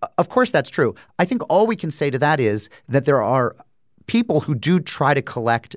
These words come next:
data and have tried to collect data since before the days of social media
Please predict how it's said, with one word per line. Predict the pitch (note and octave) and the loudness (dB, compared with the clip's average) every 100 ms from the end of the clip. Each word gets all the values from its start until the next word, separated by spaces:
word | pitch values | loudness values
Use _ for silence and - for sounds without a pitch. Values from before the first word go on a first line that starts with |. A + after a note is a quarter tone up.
| A2 | -2
data | A#2+ A#2 A2+ A2+ | 2 2 0 0
and | A#2 | 0
have | A#2 | 0
tried | - E3 | 0 0
to | D#3 | 0
collect | - B2+ | -2 0
data | A2+ G#2+ | 0 -2
since | - G#2+ | -4 -6
before | - G#2 - B2+ | -6 -6 -2 0
the | A2 | 0
days | G#2 F#2+ | -2 -2
of | G2 | -4
social | - G2 G2 | -6 -4 0
media | D3+ A3+ G#2+ E2 | 2 2 2 0